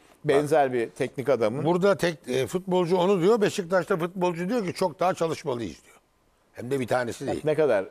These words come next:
Speaker 2: Bak
Speaker 1: iyi
Speaker 2: ne
Speaker 1: bir
Speaker 2: kadar
Speaker 1: noktadan
Speaker 2: farklı.
Speaker 1: yakın.
Speaker 2: Getirin ekranı
Speaker 1: Neyi
Speaker 2: ikiye.
Speaker 1: oynarsak oynayalım,
Speaker 2: Ekranı,
Speaker 1: biz kazanmayı oynuyoruz.
Speaker 2: ekranı bölün şimdi ikiye. Fenerli futbolcunun söylediğini yazın. Bir de Beşiktaşlı futbolcunun söylediğini yazın. Görürsünüz olayı.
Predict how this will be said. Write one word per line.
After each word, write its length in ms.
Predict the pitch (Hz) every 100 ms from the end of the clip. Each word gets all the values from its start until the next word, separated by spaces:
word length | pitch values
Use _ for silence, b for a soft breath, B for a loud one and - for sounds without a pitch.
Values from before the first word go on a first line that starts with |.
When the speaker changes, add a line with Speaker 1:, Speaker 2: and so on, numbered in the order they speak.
| _ 95
Speaker 2:
Bak 120 | 90
Speaker 1:
iyi 40 |
Speaker 2:
ne 60 | 180
Speaker 1:
bir 40 | 170
Speaker 2:
kadar 180 | 131 214
Speaker 1:
noktadan 40 | 196 190
Speaker 2:
farklı. 80 | 196 151
Speaker 1:
yakın. 180 | 85 78 - _ -
Speaker 2:
Getirin 420 | 165 147 156 170
ekranı 320 | 175 156 165
Speaker 1:
Neyi 160 | 170 226
Speaker 2:
ikiye. 160 | 214 175
Speaker 1:
oynarsak 500 | 156 147 135 147 131
oynayalım, 500 | 143 139 143 175 185
Speaker 2:
Ekranı, 160 | 202
Speaker 1:
biz 160 | 208 -
kazanmayı 560 | 196 175 185 185 185
oynuyoruz. 360 | 180 151 131 175
Speaker 2:
ekranı 320 | 196 180 185
bölün 240 | 185 190 143
şimdi 260 | 127 123 123
ikiye. 500 | 104 - 175 240 240 b b b 101 b -
Fenerli 400 | 190 196 190 160
futbolcunun 680 | 170 175 160 151 160 156
söylediğini 640 | 139 170 175 165 156 160
yazın. 400 | 156 135 160 220
Bir 100 | 185
de 100 | 190
Beşiktaşlı 480 | 185 - 185 160 156
futbolcunun 520 | 135 135 127 107 110
söylediğini 560 | 101 127 123 113 113 113
yazın. 340 | 127 139 214 - b b b
Görürsünüz 500 | 202 233 - 117 85
olayı. 240 | 85 73